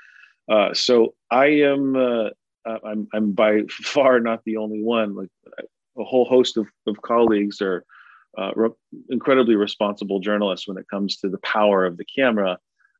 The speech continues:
Um, so I, I feel myself lucky to be a part of, you know, this kind of growing cohort of people who are photographers who report the truth and in authenticity, but also they do it with a sense of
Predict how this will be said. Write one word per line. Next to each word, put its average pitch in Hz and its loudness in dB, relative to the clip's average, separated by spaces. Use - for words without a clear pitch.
Um, 107 -2
so 123 2
I, 120 4
I 110 -2
feel 120 0
myself 107 -6
lucky 107 -4
to 107 -8
be 98 -6
a 98 -4
part 104 -2
of, 95 -8
you 95 -16
know, 90 -12
this 92 -12
kind 101 -8
of 95 -8
growing 104 0
cohort 104 0
of 95 -8
people 95 -4
who 98 -6
are 147 2
photographers 131 0
who 113 2
report 135 0
the 120 -12
truth 165 -2
and 117 -4
in 113 -6
authenticity, 131 -2
but 127 -2
also 117 0
they 104 -8
do 110 4
it 110 0
with 98 -8
a 95 -4
sense - -8
of 95 -4